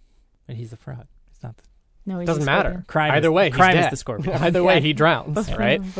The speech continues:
Speaker 2: of them
Speaker 3: Because,
Speaker 2: are dead,
Speaker 3: c-, well,
Speaker 2: yeah.
Speaker 3: I mean, 'cause the, the, the only time it's explicitly referenced is when he calls, he calls,
Speaker 1: Bernie.
Speaker 3: uh,
Speaker 2: Bernie.
Speaker 3: Bernie to say,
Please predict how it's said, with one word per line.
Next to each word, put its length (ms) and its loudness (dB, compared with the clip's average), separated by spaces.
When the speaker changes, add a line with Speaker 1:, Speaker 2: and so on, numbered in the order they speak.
Speaker 2:
of 60 -6
them 100 -8
Speaker 3:
Because, 320 0
Speaker 2:
are 40 -8
dead, 60 -10
Speaker 3:
c-, 60 0
well, 180 0
Speaker 2:
yeah. 40 2
Speaker 3:
I 40 2
mean, 140 0
'cause 180 -4
the, 160 -2
the, 280 -4
the 140 -4
only 140 -4
time 160 -2
it's 80 -8
explicitly 380 -10
referenced 260 -8
is 100 -16
when 80 -8
he 60 -8
calls, 680 -8
he 160 -10
calls, 680 -6
Speaker 1:
Bernie. 180 -6
Speaker 3:
uh, 120 -2
Speaker 2:
Bernie. 100 -8
Speaker 3:
Bernie 420 -8
to 120 -12
say, 560 -10